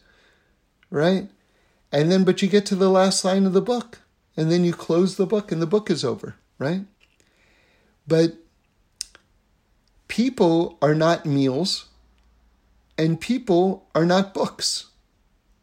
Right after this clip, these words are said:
When a person gets to the last day of their life, we should all live long. We don't end.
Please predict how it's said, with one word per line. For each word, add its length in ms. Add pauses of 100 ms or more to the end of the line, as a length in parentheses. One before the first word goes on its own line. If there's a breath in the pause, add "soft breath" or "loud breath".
(600)
When 180
a 60
person 460
gets 340
to 160
the 120
last 420
day 160
of 160
their 160
life, 340
we 80
should 200
all 160
live 180
long. 420 (400)
We 280
don't 200
end. 380